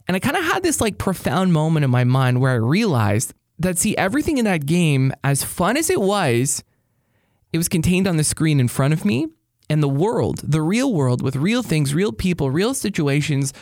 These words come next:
real highs, real lows, it was all going on as I was just, like, staring into this fake world that was contained on this screen. And from that point on, almost two decades later, later, I can't waste my time playing games.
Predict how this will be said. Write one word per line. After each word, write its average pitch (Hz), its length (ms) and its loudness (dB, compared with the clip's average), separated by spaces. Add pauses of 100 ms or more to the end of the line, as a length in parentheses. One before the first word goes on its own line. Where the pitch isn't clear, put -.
(100)
real 233 200 0
highs, 180 280 -2
real 214 140 0
lows, 160 240 0 (240)
it 170 80 0
was 165 140 0
all 185 260 0
going 185 320 0
on 143 340 2
as 143 100 2
I 156 120 0
was 160 100 -2
just, 160 140 2
like, 143 140 0
staring 185 420 0
into 170 160 0
this 139 240 0
fake - 440 -4
world 131 540 0
that 143 140 0
was 143 100 -2
contained 143 460 2
on 127 160 2
this 123 140 2
screen. - 440 -2 (640)
And 208 120 0
from 196 280 0
that 196 340 -4
point 202 320 0
on, 123 380 2 (420)
almost 185 440 -2
two 247 180 0
decades 202 480 -2
later, 139 360 0
later, 139 460 2 (400)
I 151 120 -2
can't 196 360 0
waste 147 440 0
my 139 180 2
time 131 680 0 (120)
playing 139 380 0
games. 120 500 0